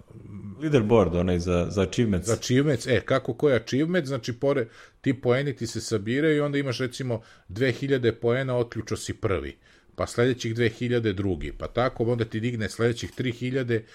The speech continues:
Speaker 2: i ideš redom i tu proširuje ti onaj storage,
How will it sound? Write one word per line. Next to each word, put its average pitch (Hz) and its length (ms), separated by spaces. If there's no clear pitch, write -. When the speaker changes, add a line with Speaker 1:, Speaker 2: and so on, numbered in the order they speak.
Speaker 2:
i 110 100
ideš 120 260
redom 117 400
i 107 60
tu 117 180
proširuje 110 600
ti - 160
onaj 101 180
storage, 120 520